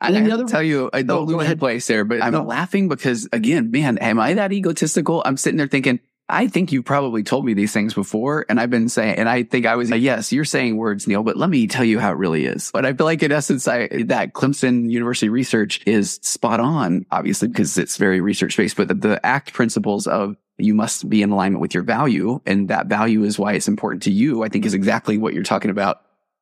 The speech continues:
Speaker 1: And then the next one, it has to be, what did you say, attainable? Or something that you can do?
Speaker 2: It's your perceived capability.
Speaker 1: Perceived capability. And that's where I
Speaker 2: Mm-hmm.
Speaker 1: feel like, again, that falls right in line, that social compliance around goals. So if somebody
Speaker 2: Yep.
Speaker 1: is saying that I'm gonna,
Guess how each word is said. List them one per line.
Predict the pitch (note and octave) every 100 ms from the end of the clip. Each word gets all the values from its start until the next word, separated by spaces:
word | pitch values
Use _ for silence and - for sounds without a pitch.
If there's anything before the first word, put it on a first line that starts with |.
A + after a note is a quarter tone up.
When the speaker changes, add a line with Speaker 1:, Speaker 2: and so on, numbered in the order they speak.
| _ _
Speaker 1:
And | B2
then | B2+ A#2
the |
next | G2 C3 -
one, | B2 G#2+ G2
it | G2 F#2+
has | A2+ G#2+
to | -
be, | G2
what | G2+ -
did | F2+
you |
say, | - E2+
attainable? | D2 G#2+ A2+ C3 F#3 _ _ -
Or | -
something | B2 G2+
that | F2
you | -
can | - G2+
do? | G3 F#3
Speaker 2:
It's | F3+
your | F3 E3+
perceived | - E3 - G#3
capability. | - F#3+ E3 D3 C#3+
Speaker 1:
Perceived | C3 C#3+
capability. | C#3+ C3 B2 B2 A2 -
And | B2+
that's | D#3 E3+
where | D#3+
I |
Speaker 2:
Mm-hmm. | C#3
Speaker 1:
feel |
like, | C3+ B2+ A2+
again, | A#2+ D3 A#2
that | A#2+ - -
falls | A#2 G#2+
right | G#2+ A#2+
in | A#2 G#2+
line, | B2+
that | A2 -
social | - A2 -
compliance | G#2+ G#2+ - D3+ A#2+ -
around | G#2 F#2 F#2
goals. | D2+ -
So | - - G#2+
if | - G#3+
somebody | C3+ C#3+
Speaker 2:
Yep. | G#2+
Speaker 1:
is | G#2+
saying | C3 C3
that | G#2
I'm | G2+
gonna, | G2 E2+